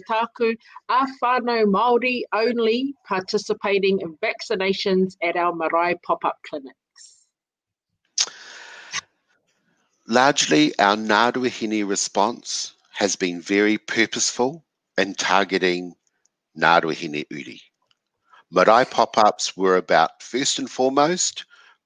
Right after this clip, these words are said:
Speaker 2: bringing a service to our people, reducing that equity gap, the difference between the whole of community vaccination rate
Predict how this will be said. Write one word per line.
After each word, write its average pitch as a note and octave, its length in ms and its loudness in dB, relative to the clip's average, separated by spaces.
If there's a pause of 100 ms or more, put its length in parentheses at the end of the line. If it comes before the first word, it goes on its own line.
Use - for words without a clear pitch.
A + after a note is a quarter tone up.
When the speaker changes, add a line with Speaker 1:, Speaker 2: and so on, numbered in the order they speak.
(120)
Speaker 2:
bringing A#2 520 0
a F#2+ 60 -6
service F#2+ 540 -2
to - 180 -8 (140)
our F#2 180 4
people, - 600 -14 (880)
reducing A#2 720 0
that G2 180 4 (100)
equity E2+ 520 -4
gap, C2 260 -6 (480)
the - 80 0
difference - 560 0
between G2+ 640 0 (680)
the - 60 -2
whole C3 340 4
of B2+ 180 2
community A#2 800 0 (120)
vaccination G2 800 -2
rate F#2+ 400 2